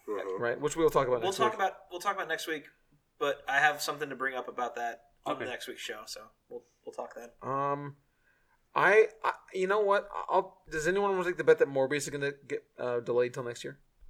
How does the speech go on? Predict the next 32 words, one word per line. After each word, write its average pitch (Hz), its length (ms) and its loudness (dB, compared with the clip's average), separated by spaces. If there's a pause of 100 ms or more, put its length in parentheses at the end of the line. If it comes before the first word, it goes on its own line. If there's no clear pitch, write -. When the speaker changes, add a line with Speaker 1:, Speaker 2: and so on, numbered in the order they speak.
(160)
Speaker 2:
I, 131 160 2 (320)
I, 131 80 2
I 135 40 -2
think 135 160 -6
it 127 40 0
will 120 160 0
get 120 140 -4
delayed. - 240 -6 (420)
Speaker 1:
Oh, - 160 -18
yeah, 90 160 -16
so - 160 -8
do 87 160 -8
I, 78 140 -12 (100)
so. - 180 -18 (2750)
Speaker 4:
I'll 285 120 4
take 117 200 0
it. 110 180 -2
I'll 165 100 0
say - 140 0
it'll 104 140 0
come 104 140 -10
out. 98 240 4
Speaker 2:
<laughs> - 40 -20 (240)
Speaker 4:
Well, 240 260 8 (760)
Speaker 2:
One 143 160 0
dollar? 190 160 12
Speaker 4:
what - 60 4
the 156 100 8
heck? 107 340 2 (180)
It's - 160 -2
interesting. 104 540 -2 (120)
Yeah. 110 200 -4